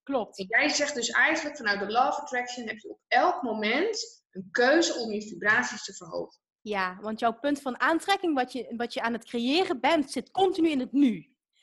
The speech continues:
Speaker 1: En dat kun je dus ook in het nu veranderen. En ik weet dat dat lastig is op het moment dat je negatieve ervaringen hebt. Maar dat wil niet zeggen dat het onmogelijk is. En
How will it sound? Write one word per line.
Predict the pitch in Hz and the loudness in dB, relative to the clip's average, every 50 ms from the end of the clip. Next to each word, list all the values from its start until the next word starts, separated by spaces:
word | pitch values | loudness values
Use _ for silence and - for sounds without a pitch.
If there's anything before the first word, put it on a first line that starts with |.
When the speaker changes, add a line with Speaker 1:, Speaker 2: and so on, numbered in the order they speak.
| _ _ _ | _ _ _
Speaker 1:
En | - 233 | -2 0
dat | 247 240 - | 0 2 2
kun | - 320 | 2 2
je | 302 | 2
dus | 269 - 277 | 2 2 2
ook | 285 294 285 | 2 2 2
in | 269 233 | 0 -2
het | 233 214 | -2 2
nu | 233 269 349 415 427 | 6 6 8 8 6
veranderen. | 339 339 302 262 240 233 226 202 - 202 - | 6 4 4 4 4 2 2 -2 -6 -6 -4
En | - 233 | -2 -4
ik | 247 220 | -2 0
weet | 240 311 330 320 320 - _ _ _ | 2 2 2 2 0 -2 _ _ _
dat | - 240 226 | -4 -4 -2
dat | 226 214 - - _ | -2 -6 -10 -10 _
lastig | 208 202 208 220 247 - - - 320 | -4 2 2 2 2 2 0 -4 -2
is | - - | 2 2
op | 415 - | 2 2
het | 311 - | 0 -4
moment | - 247 233 240 240 240 - | -4 -2 0 0 0 0 -2
dat | 233 226 - | -4 -6 -6
je | - 214 | -4 0
negatieve | 220 233 233 226 226 - 220 - - | 2 2 2 0 -2 -6 -6 -4 -2
ervaringen | 214 202 - - 226 247 311 294 285 226 208 185 | -4 -4 -2 0 2 2 2 2 0 0 -2 0
hebt. | 190 240 330 - - - - - - | 0 0 0 -2 -6 -16 -20 -18 -6
Maar | - 247 240 | -4 -2 -2
dat | 247 | -2
wil | 233 277 311 | 0 2 4
niet | 320 320 - | 4 4 4
zeggen | - 294 269 247 | 2 2 2 0
dat | 240 - | -2 -4
het | - | -6
onmogelijk | - 233 220 254 339 370 339 - - 180 175 - | -8 -2 2 4 6 6 6 4 0 -4 -6 -6
is. | - 170 170 190 - | -6 -6 -6 -6 -6
En | - - 220 220 220 | -6 -4 -4 -4 -6